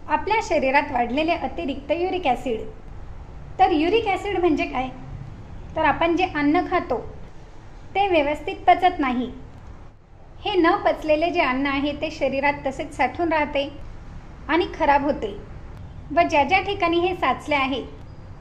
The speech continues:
त्या त्या ठिकाणी युरिक ॲसिड तयार होते आणि यामुळेच जॉईंट पेनचा त्रास होतो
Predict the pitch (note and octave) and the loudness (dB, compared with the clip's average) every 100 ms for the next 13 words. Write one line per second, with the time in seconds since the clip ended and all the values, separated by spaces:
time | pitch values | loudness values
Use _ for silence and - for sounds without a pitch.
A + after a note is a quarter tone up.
0 | - E4+ F#4+ F#4 D4 C#4+ C#4 B3+ C#4 B3+ | 0 4 4 4 2 0 -2 0 0 0
1 | D#4 - A#3+ D4+ D#4 F4 D#4+ D#4+ D4 - | -2 -2 -4 -4 -2 2 4 2 0 -4
2 | G3+ - - - - - - - - - | -8 -10 -16 -16 -18 -18 -18 -18 -18 -10
3 | - E4+ F#4+ D#4 E4+ C4 B3 A#3 - - | 0 2 4 6 6 4 0 -2 -6 -16
4 | - - - - - - C4 B3 D#4 G4 | -18 -18 -18 -20 -18 -12 -4 2 4 4
5 | - C#4 B3+ B3+ D#4+ C4 A#3+ C#4 D4+ - | 0 -2 0 -2 -2 -2 -2 -2 -4 -4
6 | B3 | -6